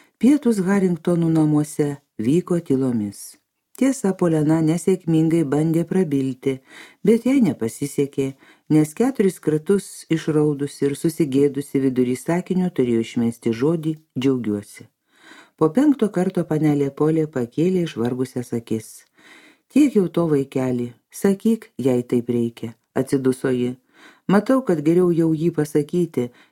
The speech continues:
negu sulaikyti. Antraip reikės amžinai nervintis." Sumišęs Polianos veidukas pragiedrėjo. "Oi, dėkoju. Bijau, kad tai būtų be galo sunku nevartoti to žodžio. Matot, aš taip ilgai jį žaidžiau."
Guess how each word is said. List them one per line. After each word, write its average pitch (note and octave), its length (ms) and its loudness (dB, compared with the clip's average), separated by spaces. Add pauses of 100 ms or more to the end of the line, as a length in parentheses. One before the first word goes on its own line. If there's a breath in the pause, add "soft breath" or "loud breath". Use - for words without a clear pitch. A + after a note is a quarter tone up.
negu G#3+ 280 6
sulaikyti. C3 800 -4 (320)
Antraip D#3 380 2
reikės D3 460 -2
amžinai D#3 440 0
nervintis." A#2 800 -4 (320)
Sumišęs C4+ 540 0
Polianos D#3 520 0
veidukas C#3+ 460 -2
pragiedrėjo. A#2+ 760 -2 (600 loud breath)
"Oi, A#3+ 440 4
dėkoju. C3+ 680 0 (480 soft breath)
Bijau, A3+ 320 4
kad G3 200 0
tai G3+ 120 4
būtų F#3 320 -2
be E3 180 0
galo E3 320 0
sunku D#3+ 480 -2 (200)
nevartoti B2 760 0
to A#2+ 180 -4
žodžio. A#2 480 -6 (440 soft breath)
Matot, E3 380 0
aš D#3 200 -4
taip B3+ 360 0
ilgai C#3+ 360 0
jį C3 140 -4
žaidžiau." A#2+ 580 -2